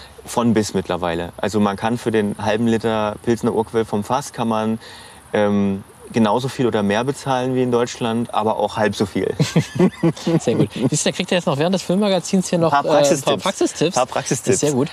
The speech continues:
Speaker 1: Aber
Speaker 2: Also
Speaker 1: ja, du wolltest Junggesellenabschied
Speaker 2: Genau.
Speaker 1: <laughs> erzählen.
Speaker 2: Ja, zum Beispiel wäre jetzt einmal eine Frage, ich glaub, mir fällt jetzt nicht direkt aus dem Kopf zumindest kein, äh, Hochzeits- oder Junggesellenfilm ein oder Serie, die in Prag spielen.
Speaker 1: Mhm.
Speaker 2: Ob das noch so ein Ding ist oder ob, ob in Prag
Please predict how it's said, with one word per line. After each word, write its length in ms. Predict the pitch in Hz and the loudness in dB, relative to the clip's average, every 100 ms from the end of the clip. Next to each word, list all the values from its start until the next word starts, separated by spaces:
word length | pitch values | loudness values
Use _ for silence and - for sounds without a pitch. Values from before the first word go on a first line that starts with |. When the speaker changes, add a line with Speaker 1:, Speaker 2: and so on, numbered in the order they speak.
| - | 0
Speaker 1:
Aber 140 | 120 | 2
Speaker 2:
Also 100 | 139 | 4
Speaker 1:
ja, 120 | 131 | 4
du 120 | 117 139 | 4 4
wolltest 240 | 170 175 | 2 2
Junggesellenabschied 580 | 139 131 107 101 - - 190 | 0 2 2 0 -2 0 2
Speaker 2:
Genau. 220 | 220 156 | 4 2
Speaker 1:
<laughs> 0 | |
erzählen. 380 | 160 - 156 185 | 0 -2 0 0
Speaker 2:
Ja, 40 | |
zum 120 | 185 | 2
Beispiel 260 | 165 - 135 | 0 -2 -6
wäre 100 | 135 | -2
jetzt 140 | 143 131 | -2 0
einmal 200 | 139 165 | -2 0
eine 80 | 151 | -2
Frage, 320 | - 143 127 | 0 0 0
ich 80 | 131 | -4
glaub, 160 | 139 | -6
mir 80 | 135 | -4
fällt 140 | 156 | -2
jetzt 120 | 151 - | -2 -2
nicht 120 | 143 | -2
direkt 180 | 170 147 | -2 -2
aus 60 | |
dem 100 | 131 | -4
Kopf 160 | - 175 | -6 -6
zumindest 320 | - 127 127 | -2 -2 -2
kein, 480 | - 135 139 139 131 - - 123 | -4 0 0 -2 -6 -8 -10 -6
äh, 320 | 127 123 123 | -2 -2 -2
Hochzeits- 460 | 135 156 - 170 147 | -4 -6 -2 -4 -2
oder 100 | 135 | 0
Junggesellenfilm 960 | 147 233 135 120 117 117 139 139 170 | 2 4 4 2 0 0 0 0 0
ein 240 | 170 135 147 | -2 -2 0
oder 140 | 135 | 0
Serie, 400 | 117 131 156 160 | 2 2 2 0
die 80 | 131 | 0
in 80 | 113 | -2
Prag 240 | - 165 | -2 -4
spielen. 360 | - - 120 214 - | -4 -4 -2 -2 0
Speaker 1:
Mhm. 240 | 240 220 - | 4 4 0
Speaker 2:
Ob 80 | - | -8
das 160 | - 127 | -8 -6
noch 100 | 135 | -8
so 120 | - | -6
ein 20 | |
Ding 160 | 131 175 | -6 -6
ist 160 | 170 | -6
oder 220 | 143 127 135 | -2 -2 -2
ob, 120 | 127 | 0
ob 480 | 156 123 131 110 233 | 0 0 -2 0 4
in 140 | 240 | 4
Prag 320 | - 117 113 | 4 0 0